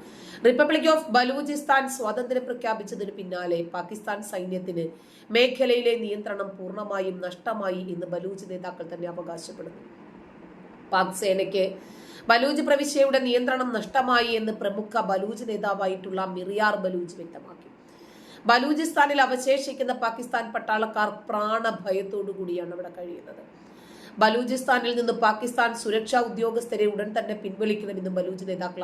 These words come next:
ആവശ്യപ്പെടുന്നുണ്ട്. ബലൂചിസ്ഥാൻ ഇപ്പോൾ പാകിസ്ഥാന്റെ നിയന്ത്രണത്തിലല്ലെന്നും പാകിസ്ഥാൻ സൈന്യത്തിന് രാത്രിയായാൽ കൊറ്റ വിട്ട് പോകാൻ പോലും കഴിയാത്ത അവസ്ഥയിലാണ് എന്നും ബലൂച്ച് നേതാക്കൾ പറയുന്നു. സുരക്ഷാ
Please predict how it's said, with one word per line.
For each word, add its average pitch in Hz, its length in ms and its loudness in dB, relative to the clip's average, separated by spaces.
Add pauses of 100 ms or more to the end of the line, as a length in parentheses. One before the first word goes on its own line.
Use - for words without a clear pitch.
ആവശ്യപ്പെടുന്നുണ്ട്. - 640 -14 (720)
ബലൂചിസ്ഥാൻ 302 640 4
ഇപ്പോൾ 277 200 4 (120)
പാകിസ്ഥാന്റെ 254 600 2
നിയന്ത്രണത്തിലല്ലെന്നും 214 920 0 (100)
പാകിസ്ഥാൻ 226 420 -2 (120)
സൈന്യത്തിന് 214 480 0 (120)
രാത്രിയായാൽ 202 720 2 (480)
കൊറ്റ 262 240 6 (140)
വിട്ട് 262 220 0 (120)
പോകാൻ 233 300 4 (100)
പോലും 226 320 0
കഴിയാത്ത 208 400 -4 (100)
അവസ്ഥയിലാണ് 196 720 -2 (140)
എന്നും 175 160 -8 (180)
ബലൂച്ച് 190 380 -2
നേതാക്കൾ 175 420 -8
പറയുന്നു. 170 340 -14 (1700)
സുരക്ഷാ 269 440 6